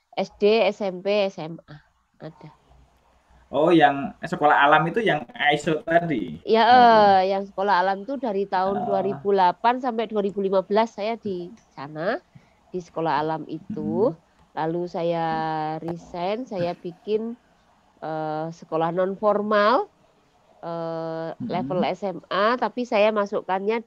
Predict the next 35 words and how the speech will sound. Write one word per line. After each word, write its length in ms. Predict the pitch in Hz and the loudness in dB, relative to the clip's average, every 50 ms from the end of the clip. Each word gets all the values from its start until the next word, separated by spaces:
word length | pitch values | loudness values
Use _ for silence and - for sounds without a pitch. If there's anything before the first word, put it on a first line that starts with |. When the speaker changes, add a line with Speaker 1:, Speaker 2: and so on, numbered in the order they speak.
| - - - _ _ | -10 -12 -12 _ _
Speaker 1:
sebagai, 640 | - - - - 165 160 - 190 190 190 180 165 - _ _ _ _ - 160 | -14 -10 -6 -6 -6 -4 -2 0 0 0 0 -4 -8 _ _ _ _ -8 -6
eh, 160 | 165 165 160 | -4 -4 -4
P 80 | 160 - 180 | -6 -6 -6
K 60 | 170 170 180 170 | -6 -6 -6 -4
B 160 | 196 160 139 | -2 -2 -2
M 100 | 160 160 160 | -4 -4 -6
ya, 160 | 156 156 160 | -6 -6 -6
non 160 | 170 170 165 170 170 | -6 -6 -6 -6 -6
formal. 400 | 180 170 165 - 147 139 139 139 | -8 -8 -8 -8 -10 -12 -8 -6
Kalau 160 | 147 147 - | -6 -6 -6
di 80 | - 180 | -8 -10
dinas 320 | 170 196 180 196 196 190 | -10 -6 -4 -2 -2 -2
tuh 140 | - 240 233 | -2 -2 0
non 260 | 226 220 214 208 190 | 0 -2 -2 -2 -4
fo-, 160 | 196 185 - _ _ _ - - | -6 -6 -6 _ _ _ -8 -4
non 160 | - 202 208 | -2 -2 0
formal 400 | 185 214 208 196 190 196 190 190 | 0 -2 -2 0 0 0 0 0
tuh 320 | 180 - 240 233 220 - _ _ - - - - - - | 0 2 2 2 2 0 _ _ -20 -20 -20 -20 -14 -8
P 100 | - 190 | -8 -6
K 80 | 180 165 170 - | -6 -6 -8 -10
B 40 | 170 156 - | -12 -14 -14
M 160 | - 156 156 165 170 _ _ _ - | -16 -20 -20 -20 -20 _ _ _ -20
gitu. 240 | 170 156 _ - - 165 - - | -20 -20 _ -20 -20 -20 -16 -10
Speaker 2:
Itu 320 | - - 190 202 202 - - - | -4 -2 0 0 -2 -4 -4 0
kayak 320 | 151 147 147 147 147 147 | 2 2 4 4 2 2
homeschooling 640 | 147 143 139 139 135 _ - - - 143 143 147 151 156 160 | 0 -2 -4 -6 -12 _ -12 -6 -4 -2 0 0 0 -2 -4
gitu, 160 | 175 - - 101 87 | -6 -6 -6 -8 -8
Mbak? 160 | - - - - | -10 -12 -12 -6
Speaker 1:
Ya, 320 | 175 202 208 220 226 226 214 | -2 0 4 4 4 4 4
Speaker 2:
Itu 80 | 208 | 2
Speaker 1:
salah 160 | 165 208 202 202 | 0 -2 -2 -2
Speaker 2:
gimana? 160 | 202 220 202 | -2 -4 -4
Speaker 1:
satu 160 | 202 240 226 | -2 -2 -2
programnya 560 | 208 226 220 - - 202 185 190 220 233 233 | 0 -2 -2 0 0 -2 -2 0 -2 -2 -2
homeschooling. 560 | 220 196 180 - _ - 170 165 160 156 156 | -2 -6 -8 -10 _ -8 -6 -6 -6 -8 -10